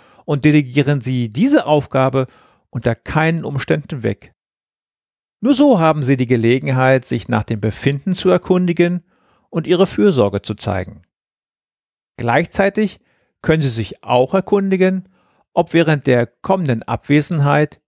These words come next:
wichtige Terminarbeiten oder Ähnliches zu beachten sind. Sollte es sich um eine längere Abwesenheit handeln, dann unterlassen Sie es bitte, Ihrem Mitarbeiter hinterher zu telefonieren.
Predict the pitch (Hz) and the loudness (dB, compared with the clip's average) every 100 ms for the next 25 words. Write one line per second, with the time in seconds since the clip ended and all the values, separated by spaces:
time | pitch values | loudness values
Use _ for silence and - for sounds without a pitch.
0 | - 139 - 123 127 - 110 120 160 165 | -4 -2 -2 -2 -2 -2 -2 -2 0 0
1 | 151 151 - 165 156 - 160 - 127 131 | 2 2 0 -6 -6 -2 0 2 2 0
2 | 147 160 - 185 110 110 - 107 101 87 | -2 -2 -2 0 0 -2 -8 -12 -12 -12
3 | - _ _ _ _ _ _ _ _ _ | -18 _ _ _ _ _ _ _ _ _
4 | _ 151 208 190 170 156 147 131 113 113 | _ 2 2 2 0 0 0 0 0 -2
5 | 107 107 120 147 139 135 - 135 123 123 | -2 -2 0 2 0 0 0 0 0 -2
6 | 120 - 113 110 110 113 - _ _ _ | -2 -2 -4 -2 -6 -6 -14 _ _ _
7 | _ - 131 151 127 120 143 175 117 120 | _ -2 0 2 2 2 2 0 -2 -2
8 | 113 - 117 - 117 120 - - 131 107 | -4 -2 -4 0 0 0 -6 -8 -4 -2
9 | 107 101 113 143 135 110 117 117 107 117 | -2 -2 -2 2 2 0 0 0 0 -2
10 | 123 151 160 - - 101 95 101 95 82 | 0 0 0 -4 -4 -6 -6 -8 -8 -10
11 | 80 | -14